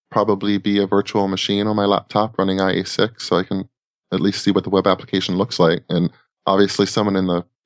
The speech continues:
Q A department is going to have virtual machines and running tests with I E six.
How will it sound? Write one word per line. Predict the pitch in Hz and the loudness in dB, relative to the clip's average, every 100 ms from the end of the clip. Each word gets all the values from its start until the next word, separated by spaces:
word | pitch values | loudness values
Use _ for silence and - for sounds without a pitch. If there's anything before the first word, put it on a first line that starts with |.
| - | 0
Q | 104 | 2
A | |
department | 110 - 98 69 95 | 2 0 0 0 -2
is | - | -2
going | 92 87 | -2 -2
to | 87 | -2
have | 98 90 85 _ _ _ - | 0 0 -2 _ _ _ -4
virtual | 92 98 92 | -2 0 -2
machines | 92 - 90 92 95 | -2 -2 -2 -2 -2
and | 90 | 0
running | 90 90 | 0 -2
tests | - 110 110 | 0 -2 0
with | 87 - | -4 0
I | 82 | 0
E | 85 | -2
six. | - 85 85 _ | -2 -2 -2 _